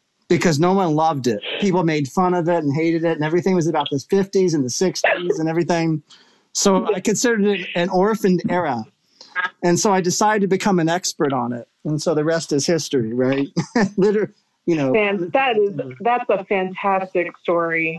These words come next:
Speaker 1: Mm-hmm.
Speaker 2: That's a fantastic story. I mean, I, I completely agree with you that, um, the seventies gets, even today, I don't think it gets nearly the respect that it <laughs> deserves.
Speaker 1: Mm-hmm.
Speaker 2: Um, my, my fav-,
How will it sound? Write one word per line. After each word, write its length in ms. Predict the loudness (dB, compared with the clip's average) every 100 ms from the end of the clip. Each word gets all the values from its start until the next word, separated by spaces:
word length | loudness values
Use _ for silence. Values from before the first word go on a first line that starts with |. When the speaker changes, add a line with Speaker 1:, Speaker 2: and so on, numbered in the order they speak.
| -8
Speaker 1:
Mm-hmm. 340 | -8 -6 -6 -2
Speaker 2:
That's 240 | -2 0
a 140 | -2 0
fantastic 840 | -2 0 0 -2 -2 -4 -4 -4 -16 -20 -2
story. 460 | 0 2 0 -4 -10 -6
I 100 | -2
mean, 220 | 0 0 0
I, 300 | 0 2 0 0
I 260 | 0 -2 -4
completely 500 | -2 0 2 2 0
agree 280 | 2 2
with 160 | 2 0 -4
you 100 | -2
that, 340 | 0 0 0
um, 380 | 0 0 -6 -12 -20 _ _ _ -2
the 180 | -2 -2 -2
seventies 800 | 0 2 0 2 2 2 0 -4 -16 -12 -8
gets, 400 | -2 0 0 -2 -12 -8 -2
even 320 | 0 0 0
today, 580 | 0 0 0 2 2 0
I 20 |
don't 180 | 0 2
think 180 | 0 0
it 100 | 0
gets 180 | 0 0
nearly 360 | 2 2 2 2
the 140 | 0
respect 720 | 0 -2 -4 -2 0 0 0
that 140 | 0 0
it 160 | 0
<laughs> 0 |
deserves. 720 | 0 0 -2 0 0 0 -2 -6 -20 _ _ -12
Speaker 1:
Mm-hmm. 140 | -2
Speaker 2:
Um, 340 | 0 0 -2 -2
my, 360 | -2 0 -2 -2
my 340 | 0 0 -2 -2
fav-, 240 | -2 -2